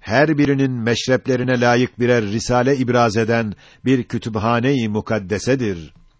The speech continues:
Sebebi kusur tevehhüm edilen tekraratındaki lemay-i icaza bak ki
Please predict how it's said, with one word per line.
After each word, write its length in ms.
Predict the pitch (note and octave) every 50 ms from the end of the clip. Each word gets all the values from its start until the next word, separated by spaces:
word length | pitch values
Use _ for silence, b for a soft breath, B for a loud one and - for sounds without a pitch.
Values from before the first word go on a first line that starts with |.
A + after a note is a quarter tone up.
| _ _ _ _ _ _ _ _ _ _ _ _ _
Sebebi 540 | - - - - C3+ C#3 E3+ F3+ D#3 D3+
kusur 380 | - - C3+ - - D3 D#3 C#3
tevehhüm 460 | - C3 B2 A#2+ B2 G#2 A2 C3 B2+
edilen 420 | B2 A#2 A2+ A#2 A#2 A#2 A2+ G#2+ G2
tekraratındaki 1200 | - A2+ A2 - - A2+ A2+ A2+ A2 A2 A2 G#2 - A2+ A2 G#2+ A2+ G#2 - A2+ A2+ A2 G2+ F#2+
lemay-i 400 | G#2+ A#2 A2+ A#2+ B2+ C#3 C3 B2
icaza 600 | A2+ A2 A#2 A2 F#2 A2 A2+ G#2+ F2+ G#2 G2+ F2+
bak 200 | A#2 A#2+ - -
ki 300 | - G2+ F#2+ F2+ E2